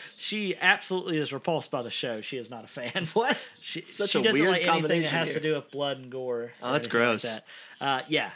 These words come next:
Speaker 1: absolutely. Uh, and then the second one is actually a podcast. I wanted to kinda ride that podcast train since Maxwell kinda set me up for it. Uh, so, um, so I mentioned, uh, me knowing a girl that went to the, uh,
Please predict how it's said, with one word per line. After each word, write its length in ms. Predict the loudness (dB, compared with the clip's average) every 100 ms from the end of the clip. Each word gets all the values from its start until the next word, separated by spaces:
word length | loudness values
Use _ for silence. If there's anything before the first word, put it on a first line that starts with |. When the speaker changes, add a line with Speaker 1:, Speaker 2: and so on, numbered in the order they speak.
| -2
Speaker 1:
absolutely. 560 | -2 0 -4 -6 -8 -16 -20 -20 -2
Uh, 160 | 2 2
and 100 | 2 0
then 100 | -2
the 60 |
second 320 | 0 -2 -2 -2
one 100 | 0
is 120 | 2
actually 280 | 2 2 -2
a 40 |
podcast. 600 | -2 -8 -6 -8 -6 -4
I 40 |
wanted 180 | -2 -2
to 60 | -2
kinda 160 | -2 2
ride 240 | 2 2
that 180 | -2 -4
podcast 520 | -8 -8 -6 -8 -8
train 260 | -10 -10 -10
since 300 | -12 -14 -10
Maxwell 340 | -10 -8 -10
kinda 220 | -8 -12
set 240 | -8 -8 -6
me 100 | -8
up 140 | -8
for 160 | -8 -10
it. 80 | -14 -18 -18 -6
Uh, 200 | 0 2
so, 380 | 2 0 2 0 0
um, 440 | 0 0 -2 -12 _ _ _ -20 _ _ _ _ _ _
so 400 | -8 -2 0 0
I 200 | -2 -2
mentioned, 480 | -2 -2 -2 -4 -4
uh, 300 | -2 0 -2
me 160 | -4 -4
knowing 260 | -4 -6
a 60 | -6
girl 220 | -4 -4
that 80 | -4
went 180 | -8 -10
to 400 | -10 -8 -8 -10
the, 280 | -10 -10 -12
uh, 360 | -12 -12 -14